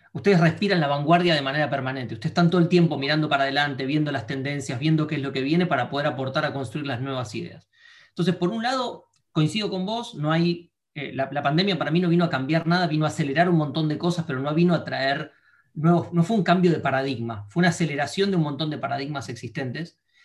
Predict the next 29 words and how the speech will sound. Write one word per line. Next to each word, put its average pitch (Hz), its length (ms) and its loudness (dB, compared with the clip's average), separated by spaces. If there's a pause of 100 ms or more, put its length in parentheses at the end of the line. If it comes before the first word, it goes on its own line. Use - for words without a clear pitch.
(340)
Em, 139 480 -4 (960)
y 175 60 -4
yo 202 140 0
creo 208 160 -2
que 175 400 -4
de 156 280 -4
las 131 140 -2
cosas 214 300 -6
que 165 100 0 (160)
para 147 140 -2
nosotros 170 440 -4
hoy 175 240 0
en 156 100 -4
esta 160 200 -4
conversación 147 840 -4
terminan 151 360 -4
siendo 160 260 -2
bastante 147 400 -6
obvias, 175 260 -2
todavía 160 440 -2
hay 180 140 0
un 151 80 -2
montón 143 340 -8
de 139 80 -10
cosas 147 260 -6
que - 100 -8
tienen 127 320 -6
que 113 120 -6
cambiar. 120 440 -12